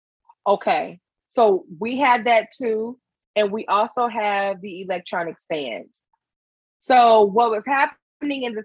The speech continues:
South was they did not have the cards with, that could be, like, manually hand, handed in and ran through the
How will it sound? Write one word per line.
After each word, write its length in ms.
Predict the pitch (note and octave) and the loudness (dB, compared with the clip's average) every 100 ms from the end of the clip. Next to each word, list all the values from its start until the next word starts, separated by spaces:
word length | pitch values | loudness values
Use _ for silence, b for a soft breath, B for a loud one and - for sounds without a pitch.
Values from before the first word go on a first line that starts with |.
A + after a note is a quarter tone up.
| - | 0
South 220 | B3 B3+ - | 2 2 -2
was 220 | G#3+ G3 | -2 -2
they 140 | - G#3+ | -4 -6
did 240 | G#3 C4 | -6 -6
not 200 | A#3+ G#3 | -4 -4
have 280 | G#3+ A3+ G#3 | 0 -2 -2
the 100 | F#3+ - | -10 -6
cards 340 | G#3+ G3 F3+ | -2 -2 -4
with, 180 | F3+ F3+ _ | -8 -12 _
that 100 | F3 - | -6 -6
could 120 | F3+ | -10
be, 280 | F3+ E3+ D3 - | -14 -14 -20 -6
like, 320 | E3+ D#3+ D3+ _ _ _ _ | 0 0 -2 _ _ _ _
manually 500 | G3 G#3+ G#3 F#3+ F#3+ | 2 4 4 0 -2
hand, 320 | G3 G3 F#3 - | -4 -4 -4 -6
handed 300 | G3 G3+ F3+ | -6 -4 -4
in 280 | F3+ F3+ E3 - | -6 -6 -6 -8
and 140 | D#3+ | -6
ran 240 | E3+ E3 | -4 -4
through 240 | D#3 E3+ D#3+ | -4 -8 -6
the 360 | D3+ D3+ D3 | -6 -6 -6